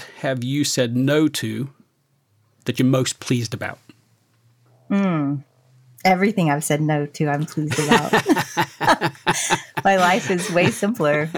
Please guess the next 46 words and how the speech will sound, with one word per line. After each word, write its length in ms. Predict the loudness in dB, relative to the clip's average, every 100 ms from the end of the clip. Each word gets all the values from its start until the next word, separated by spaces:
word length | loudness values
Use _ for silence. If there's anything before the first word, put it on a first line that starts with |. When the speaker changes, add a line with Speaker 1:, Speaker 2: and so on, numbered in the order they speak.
| -4 0
Speaker 2:
And 160 | 0 2
everything 480 | 2 2 0 0 2
I've 160 | 2 2
said 200 | 0 2
no 200 | 0 0
to 300 | -2 -2 -2
that 140 | -4
keeps 260 | -4 -6 -2
me 120 | -2
with 220 | -2 -2
my 100 | -2 -2
people 380 | -6 -4 -2 -2
and 140 | -2
home 280 | 0 -2 -4
and 140 | -4
grounded. 340 | -2 -2 -4 -14 -4
Speaker 1:
What's 240 | 0 0 2
something 360 | 0 2 2
you 120 | 2
have 160 | 2 0
actually 320 | -2 -2 -2
said 260 | 0 0 0
no 160 | -4 -2
to? 220 | -4 -6 -12 _ _ _ _ _
Specific 680 | -4 -2 2 2 2 -4 -8
thing, 400 | -8 0 2 4
one 240 | 4 2 2
thing, 280 | 2 2 2
big, 260 | 2 0
small, 300 | -2 2 2
doesn't 240 | 2 0 0
matter, 260 | -2 0
that 200 | 2 2
Speaker 2:
Oh. 20 | 2
Speaker 1:
you're 100 | 0
pleased 280 | -2 -2 -4
about. 180 | -8 -10 _
Speaker 2:
I 120 | -2
say 180 | 0 0
no 180 | 2 2
to 120 | 2
ninety-nine 560 | 2 2 2 2 0 0
percent 320 | -2 0 0
of 60 | 0
my 100 | -4
speaking 560 | -4 -6 -4 -4 -10